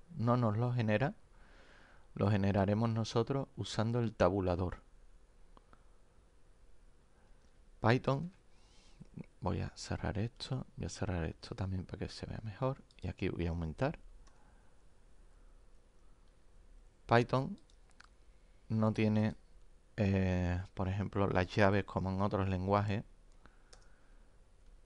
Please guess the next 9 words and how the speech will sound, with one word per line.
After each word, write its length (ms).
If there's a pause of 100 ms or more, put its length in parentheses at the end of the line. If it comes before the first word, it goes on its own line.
que 80
indicarían 800 (220)
que 100
estamos 380
aquí 200
dentro 320
de 80
un 100
bloque 380